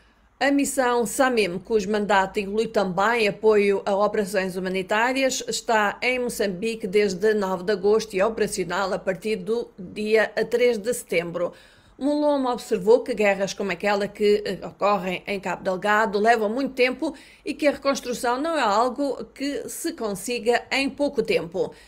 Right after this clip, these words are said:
Sob a duração da intervenção militar da sadec, Molomo disse que é uma questão política para os decisores políticos tomarem.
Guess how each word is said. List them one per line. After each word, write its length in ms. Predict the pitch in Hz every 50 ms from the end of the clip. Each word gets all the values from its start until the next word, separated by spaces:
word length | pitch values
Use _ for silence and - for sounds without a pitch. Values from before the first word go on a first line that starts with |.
| - - _
Sob 320 | - - - 330 311 254 302
a 40 |
duração 640 | 247 277 269 262 254 262 - 277 262 247 240 240 233
da 100 | 220 226
intervenção 680 | 226 220 233 214 202 226 226 220 - - 226 220 214
militar 680 | 214 220 214 214 208 - 214 208 202 196 196 185 196 - - 202
da 260 | 185 175 208 196 190
sadec, 720 | 190 - - 214 202 180 196 233 240 - - 277 262 262 - - - - - _ -
Molomo 380 | 220 226 226 220 220 226 240 226
disse 300 | 185 226 233 214 - -
que 140 | - 277
é 40 | 294
uma 140 | 277 254 220
questão 320 | - - - 240 214 214
política 580 | 208 - 254 247 247 247 220 262 254 254 262 247
para 380 | 254 - 262 254 254 254 254 -
os 160 | - 302 294 -
decisores 540 | - - - 311 302 196 202 196 196 -
políticos 840 | - - 240 220 - - 170 - 190 180 180 - 185 190 - - - - 196 - -
tomarem. 580 | - 180 185 175 156 160 175 180 180 - 170